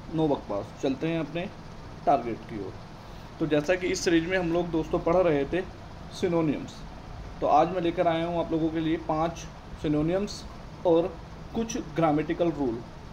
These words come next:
जो exam में नाइंटी फ़ाइव परसेंट आप लोगों को देखने के लिए मिलेंगे। चलिए start करते हैं। तो पहला word आप लोगों की screen पे है जो लिखा है stratum, strategum, S T R A T A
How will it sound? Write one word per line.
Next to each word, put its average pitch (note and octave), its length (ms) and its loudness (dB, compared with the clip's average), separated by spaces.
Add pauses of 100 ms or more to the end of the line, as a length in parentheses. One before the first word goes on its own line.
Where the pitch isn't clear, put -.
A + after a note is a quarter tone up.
जो F#3 140 6 (220)
exam F#3 380 4
में G#3+ 220 -2 (580)
नाइंटी F#3 400 4
फ़ाइव A3+ 300 6
परसेंट G3+ 340 -2
आप E3 140 4
लोगों E3 180 2
को E3 120 2
देखने D3+ 300 0
के F3 80 0
लिए F3+ 140 2
मिलेंगे। F#3 360 0 (600)
चलिए F3+ 240 4
start C3+ 360 2
करते A#2+ 240 -8
हैं। G2+ 120 -8 (360)
तो F3+ 80 -2
पहला E3 300 6
word G3+ 200 4
आप F3 140 6
लोगों E3+ 200 2
की D#3+ 80 0
screen E3 320 2
पे D#3 100 0
है D3+ 140 2 (800)
जो E3+ 60 6
लिखा D#3+ 220 4
है F3 220 6 (720)
stratum, F3 540 2 (840)
strategum, F3 560 2 (920)
S D#3+ 220 4
T G#3+ 220 0
R E3+ 200 8
A E3 120 4 (260)
T G3+ 100 -2 (180)
A E3 180 4